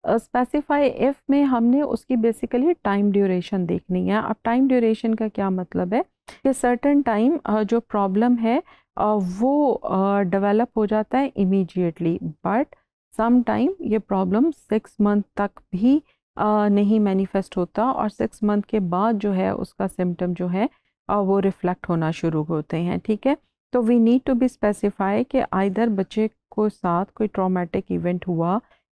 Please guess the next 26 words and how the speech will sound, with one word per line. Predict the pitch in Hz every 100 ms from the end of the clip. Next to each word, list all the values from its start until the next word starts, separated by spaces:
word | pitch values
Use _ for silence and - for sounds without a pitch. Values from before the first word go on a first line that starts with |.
| -
या | 220
उसने | 285 262 220 208
विटनेस | 175 - 185 180 -
किया | 175 175 196
या | 208 233
उसने | 240 - 202
लर्न | 185 170 170
किया, | 170 - 180 190 233 _ _ -
तो | 269
उसके | 262 247 - 269
फ़ौरन | - - 226 262 294
बाद | 185 170 160
immediately | - 208 240 247 202 190 202 - 262 277 -
क्या | 262 277 _ _ -
सिम्टम्स | - 240 254 247 233
आना | 220 233
शुरू | - 233 240
हो | 226 214
गए | 214 277
या | 277 202 185 214 233
वो | 202 190
डिलेड | 180 190 190 202 220
सिम्टम्स | 214 208 214 220 208
हैं। | 220 254 -
It | 196
might | 180 180